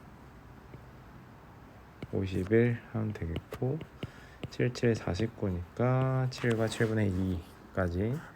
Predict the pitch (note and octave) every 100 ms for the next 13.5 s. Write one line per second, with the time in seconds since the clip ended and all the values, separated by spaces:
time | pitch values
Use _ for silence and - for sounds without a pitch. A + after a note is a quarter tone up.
0 | - - - - - F2 E2+ D#2+ F2+ -
1 | F2+ D#2+ D#2 G2 C3 D3+ - - - -
2 | - - - - - - - - - C#3+
3 | D3 A#2 G2 F#2+ B2 C3+ B2 - - -
4 | - - - - F#2+ - - F#2 F#2 G2
5 | F2+ F#2+ A2+ A2 E2+ F2 A#2+ E3+ - -
6 | - - - - - A#2+ A#2+ A#2+ A#2 -
7 | A#2+ A#2 B2+ C#3 C#3+ A2+ F#2+ G2+ A#2+ A#2+
8 | A2+ G2 E2+ - G#2 G#2 - - - -
9 | - - - G#2 - A#2+ A2 F#2+ - G2
10 | A2+ A#2 - - A2 - G2 E2+ E2 G#2+
11 | D3 F#3 - - - - - - A2+ A2
12 | A2+ G#2+ - A#2+ A2 - E2 - E2+ E2
13 | - - E2 G2+